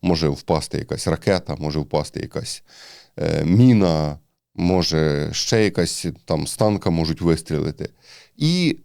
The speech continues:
війна нам дає зрозуміти, вона нам пригадує цю таку базову річ, про яку ми, можливо, забуваємося. Те, що матеріальні речі, вони тимчасові. І що добре тоді, коли люди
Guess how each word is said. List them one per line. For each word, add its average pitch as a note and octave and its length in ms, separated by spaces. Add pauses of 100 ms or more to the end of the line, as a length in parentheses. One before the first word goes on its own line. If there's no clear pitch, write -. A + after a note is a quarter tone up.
війна B2 440
нам A#2+ 240
дає G2 300
зрозуміти, F2+ 800
вона A2+ 200
нам G2 140
пригадує F#2 580
цю - 160
таку - 200
базову E2+ 500
річ, G2+ 240 (220)
про C3 140
яку C3+ 200
ми, D#3+ 260
можливо, A#2+ 460
забуваємося. F#2+ 760 (360)
Те, G#2+ 140
що F2+ 200
матеріальні G#2 560
речі, G2 300
вони A2 400 (180)
тимчасові. G#2 600 (1000)
І A2+ 440
що - 240
добре B2 340
тоді, F2 260
коли D#2+ 300
люди F#2+ 400